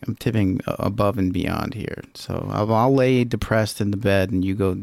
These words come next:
mow my lawn. We'll both benefit from it. I won't have to do anything and you'll get a little scratch.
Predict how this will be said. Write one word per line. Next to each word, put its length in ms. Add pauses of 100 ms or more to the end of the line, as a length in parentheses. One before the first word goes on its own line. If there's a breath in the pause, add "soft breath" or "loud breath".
(140)
mow 220
my 160
lawn. 440
We'll 180
both 320
benefit 460
from 240
it. 100 (1120)
I 80
won't 200
have 120
to 80
do 180
anything 440
and 100
you'll 140
get 140
a 60
little 320 (440)
scratch. 720